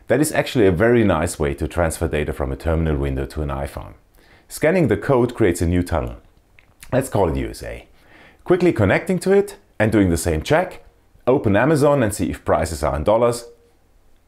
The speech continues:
All good. Everything works as expected. Guys, before we have a closer look at the scripts and what they do in detail, I have a call to action for you. Rather than me just guessing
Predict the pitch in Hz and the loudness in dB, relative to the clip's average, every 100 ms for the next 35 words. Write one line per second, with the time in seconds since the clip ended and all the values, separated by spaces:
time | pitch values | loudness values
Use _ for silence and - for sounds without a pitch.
0 | _ 87 85 90 90 90 - - _ 101 | _ 2 2 4 2 0 -10 -20 _ 0
1 | 120 131 104 78 67 69 78 71 - - | 2 2 0 -2 -2 -4 -8 -10 -12 -14
2 | - - _ _ - - - 120 120 - | -16 -18 _ _ -20 -8 0 0 0 -8
3 | - 123 127 202 196 151 117 131 131 156 | -4 0 2 4 4 4 2 2 4 4
4 | 127 107 98 90 - - - 151 - - | 2 2 2 -2 -4 -6 0 0 0 -8
5 | - 90 - 101 95 98 - 82 117 107 | -12 -14 -6 -2 0 0 0 0 2 2
6 | 82 80 123 - 73 73 - - - 135 | 2 2 0 0 0 -2 -8 -12 -4 0
7 | 165 165 165 131 101 92 110 - 67 - | 2 0 0 0 2 0 -2 -2 -4 -6
8 | - 69 - 65 60 - _ _ - 87 | -8 -10 -10 -12 -12 -16 _ _ -4 0
9 | 127 - 120 110 113 110 92 - - 143 | 2 2 2 2 2 2 -2 -4 0 0
10 | 160 - 78 67 | 0 -2 -4 -4